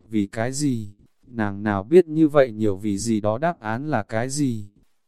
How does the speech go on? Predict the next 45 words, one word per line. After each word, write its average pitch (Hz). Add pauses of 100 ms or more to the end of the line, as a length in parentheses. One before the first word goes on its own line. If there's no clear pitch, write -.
(180)
Nương, 135 (240)
nhị 123
ca 139
một 110
người 107
sẽ 139
sợ, 131 (260)
ta 143
muốn 127
đi 151
bồi 110
hắn. 110 (580)
Nhiều 113
đóa 110
đột 120
nhiên 139
ném 127
ra 143
Lâm 139
Thanh 143
Khê 135
tay, 151 (280)
cũng 131
theo 151
tiểu 117
một 101
thang 143
bò 110
lên 135
trên 139
thuyền, 107 (260)
đừng 104
nhìn 101
nàng 101
vóc 156
dáng 127
nho 147
nhỏ, 98 (260)
tốc 175
độ 135
nhưng 139
thật 107
ra 135
không 147
chậm. 131